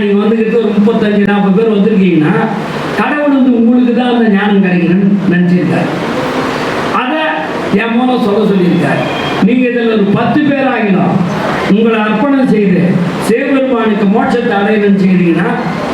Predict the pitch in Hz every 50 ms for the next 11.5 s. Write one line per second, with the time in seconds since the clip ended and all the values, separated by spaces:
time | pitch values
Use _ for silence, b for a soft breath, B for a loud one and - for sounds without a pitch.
0 | - - - - - - - 143 170 180 202 220 233 214 196 185 175 180 - -
1 | - 175 226 - - 220 214 185 175 185 180 180 175 175 185 226 233 226 - -
2 | - - - 165 185 202 208 202 196 185 175 170 165 165 170 196 202 202 196 180
3 | 160 165 170 170 165 170 156 160 151 147 139 139 139 135 131 - - 143 - -
4 | - - 143 147 180 202 220 208 214 208 202 196 180 175 190 277 - - 330 339
5 | 339 330 330 294 269 - - 262 240 214 - 240 240 233 226 226 220 208 202 190
6 | 190 185 170 156 147 135 127 269 262 262 262 254 240 - - - 262 - - -
7 | - - - - - 339 330 359 359 - - - - - - - - - - -
8 | - - - - - - - - - - - - - - - 95 95 - - -
9 | - - - - - - - 170 175 185 190 185 180 180 175 175 180 185 196 185
10 | 180 175 - 180 - - - - - - - 170 156 156 151 143 - 151 147 143
11 | 135 123 - - - - 202 151 -